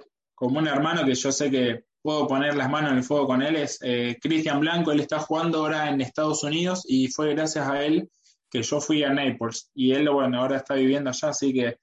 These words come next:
seguramente la va a escuchar, así que le mando un, un abrazo grande y, bueno,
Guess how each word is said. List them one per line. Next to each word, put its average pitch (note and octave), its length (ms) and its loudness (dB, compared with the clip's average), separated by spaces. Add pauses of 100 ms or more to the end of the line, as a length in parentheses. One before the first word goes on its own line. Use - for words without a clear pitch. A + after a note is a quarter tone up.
(280)
seguramente D#3+ 580 0
la D3 100 4
va D#3 60 2
a D#3+ 40 0
escuchar, E3 560 -2 (160)
así C#3 320 -4
que C3 560 2
le B2 180 0
mando C#3+ 400 0
un, C3+ 460 -2
un C#3+ 160 -6
abrazo D3 340 0
grande F3+ 400 0
y, C3+ 280 4
bueno, B2 340 0